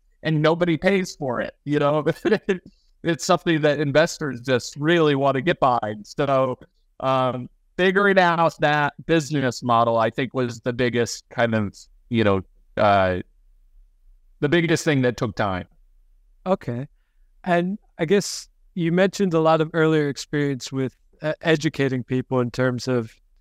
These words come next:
Speaker 2: coding and, and tech stuff. But, um, were there any certain earlier experiences you had that,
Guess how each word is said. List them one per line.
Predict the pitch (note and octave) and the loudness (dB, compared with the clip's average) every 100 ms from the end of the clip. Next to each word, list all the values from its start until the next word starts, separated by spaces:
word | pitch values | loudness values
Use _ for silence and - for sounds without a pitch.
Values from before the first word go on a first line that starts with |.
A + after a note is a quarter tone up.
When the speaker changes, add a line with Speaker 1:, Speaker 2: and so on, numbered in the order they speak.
| - | -8
Speaker 2:
coding | - C3+ C3 B2+ | -2 0 0 -2
and, | C3 C#3 C#3 | -2 -6 -6
and | C#3+ B2+ - | -4 -6 -6
tech | - C3+ - | -6 -6 -8
stuff. | - C#3 A#2+ _ - | -8 -6 -8 _ -2
But, | D3 D#3 | -2 0
um, | D3 C3+ B2 - _ _ _ _ _ _ _ _ _ _ - | -2 -2 -6 -14 _ _ _ _ _ _ _ _ _ _ -8
were | D#3 F3+ | 0 2
there | G3 G3 | 4 2
any | E3+ F3 E3+ D#3+ | 2 2 2 0
certain | - F#3 D#3 F3 - _ _ | -2 -2 -4 -8 -12 _ _
earlier | F3+ E3+ E3+ D#3+ | 2 2 2 0
experiences | - - D#3 D3 - C#3+ A#2+ | -2 -2 0 0 -4 -8 -4
you | D3+ | -2
had | B2+ C#3+ C#3+ | 0 -2 -2
that, | B2+ D3 | -4 -6